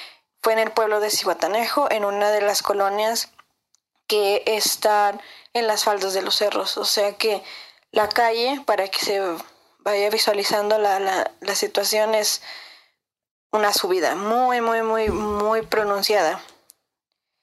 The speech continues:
Y sobre esa subida están las casas a los lados, o sea, porque está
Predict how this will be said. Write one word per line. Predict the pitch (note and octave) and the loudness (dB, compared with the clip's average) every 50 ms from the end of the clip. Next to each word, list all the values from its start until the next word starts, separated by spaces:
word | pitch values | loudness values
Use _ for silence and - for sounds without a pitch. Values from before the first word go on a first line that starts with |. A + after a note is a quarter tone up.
| _ _ _ _ _ - | _ _ _ _ _ -2
Y | B3 B3 A#3 | 0 0 2
sobre | - B3 A3+ G#3 G#3+ G#3+ E3 G#3+ | 2 2 2 2 2 2 2 0
esa | A#3 A#3 A3+ | 0 0 0
subida | G#3+ - B3+ C4+ C4+ B3+ A#3+ A#3 B3+ C#4 - - - - | 2 2 2 2 0 2 2 4 4 4 2 -2 -4 -6
están | A3+ G#3+ G3+ - - A3 G#3 G3+ | -4 -2 0 0 0 0 2 0
las | G3+ G3+ G3 - | 0 0 0 -2
casas | - - F#3+ F#3+ F#3 G3+ G3 F3+ - - | 0 0 0 0 0 -2 -4 -4 -2 -2
a | F#3+ F#3+ | -2 -2
los | F3+ F3 F3+ F#3+ | -2 -2 -2 0
lados, | G3+ A3+ B3+ B3+ A#3+ G#3+ G#3 G#3 - | 2 4 4 4 2 0 -2 -4 -4
o | B3 | -4
sea, | - - G#3+ G3+ F#3+ - - | -2 0 2 2 0 0 0
porque | F#3+ F#3 - - - E3+ | -4 -4 -4 -4 -4 -4
está | F3+ - - F#3+ E3+ D#3 - - - | -2 -2 0 2 2 2 2 0 -4